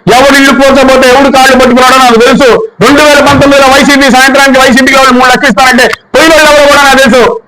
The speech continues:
ఇవన్నీ సాక్ష్యాధారాలు పెట్టుకుంటే మా పార్టీ గుర్తు చెడ్డ అవుతుందని తప్ప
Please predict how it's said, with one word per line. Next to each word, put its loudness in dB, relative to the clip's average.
ఇవన్నీ 0
సాక్ష్యాధారాలు 0
పెట్టుకుంటే 0
మా 0
పార్టీ -2
గుర్తు -2
చెడ్డ -2
అవుతుందని 0
తప్ప -2